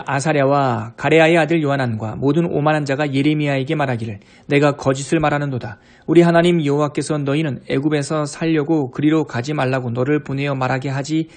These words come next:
아니하셨느니라." 이는 네리야의 아들 바룩이 너를 부추겨서 우리를 대적하여 갈대아 사람의 손에 넘겨 죽이며 바벨론으로 붙잡아 가게 하려 함이라. 이에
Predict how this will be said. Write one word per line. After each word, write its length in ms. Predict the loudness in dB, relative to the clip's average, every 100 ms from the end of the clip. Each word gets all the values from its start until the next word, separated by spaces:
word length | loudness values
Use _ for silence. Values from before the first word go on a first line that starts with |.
| -16
아니하셨느니라." 840 | -4 -2 0 -2 -2 -2 -4 -6 -10 _ -20 -20 -20 -2
이는 220 | 2 4 4
네리야의 400 | 4 4 4 4
아들 440 | 4 2 2 -2
바룩이 340 | -4 -2 0 2
너를 260 | 2 0
부추겨서 680 | -2 -10 -4 -4 -2 -6 -8 -14 -20 -6
우리를 280 | 4 6 6
대적하여 520 | 2 0 0 -2 -4
갈대아 420 | -2 -2 0 0
사람의 320 | -2 -4 -4 -6
손에 240 | -6 -4
넘겨 400 | -4 -2 -2 -4
죽이며 520 | -4 -6 -4 -4 -6 -12 _ -20 -6
바벨론으로 680 | 2 6 6 4 2 0 0
붙잡아 560 | -4 0 2 2 0
가게 300 | -2 -4 -2
하려 240 | -2 -2 -4
함이라. 420 | -6 -8 -8 -12 _ _ _ -20 -20 _ -4
이에 420 | 2 4 4 0